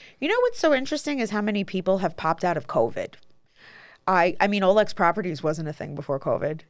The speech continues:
You know, I was working at another wholesaler's place, and I didn't, like, really get fired, but it was like I,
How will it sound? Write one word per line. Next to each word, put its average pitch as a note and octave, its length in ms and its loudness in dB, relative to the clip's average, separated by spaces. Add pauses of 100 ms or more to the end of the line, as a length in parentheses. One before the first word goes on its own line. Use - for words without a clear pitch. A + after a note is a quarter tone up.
(180)
You F3+ 120 -8
know, D#3+ 220 -4
I E3 120 -2
was D#3+ 220 -4
working E3 440 -2
at D#3 360 0
another E3+ 300 -2
wholesaler's D3+ 720 0
place, - 500 -6 (600)
and E3 560 -4 (1600)
I C4+ 60 -6
didn't, F#4 300 -2
like, C4 260 0
really B3 280 -2
get G#3+ 280 0
fired, A3 680 0
but F#3+ 160 0
it F#3+ 100 0
was F3 220 -6
like F3+ 260 -2
I, E3+ 220 -4